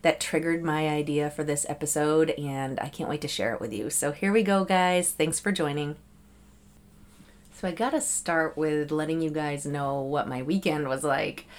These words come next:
Um, <laughs> I had a friend who said, "Hey, I wanna go to this convention. Uh, any chance?" Oh,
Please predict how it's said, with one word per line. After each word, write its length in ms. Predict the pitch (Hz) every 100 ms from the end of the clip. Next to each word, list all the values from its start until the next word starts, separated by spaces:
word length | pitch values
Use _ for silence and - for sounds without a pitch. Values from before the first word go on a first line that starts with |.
| - - -
Um, 720 | 175 170 147 127 104 117 147 - -
<laughs> 840 | 202 - - 277 - - - - -
I 80 |
had 300 | 202 175 202
a 40 | 233
friend 680 | 233 - 196 170 165 175 190
who 220 | 196 185
said, 460 | - 165 160 156
"Hey, 560 | 165 - 269 254 170 143
I 160 | - 226
wanna 180 | 294 285
go 180 | 208
to 80 | 185
this 300 | 180 175 - -
convention. 840 | - 170 165 160 156 - 214 208 - - - -
Uh, 340 | 180 147 - - - -
any 200 | 196 190
chance?" 340 | - 190 - - -
Oh, 160 | 226 196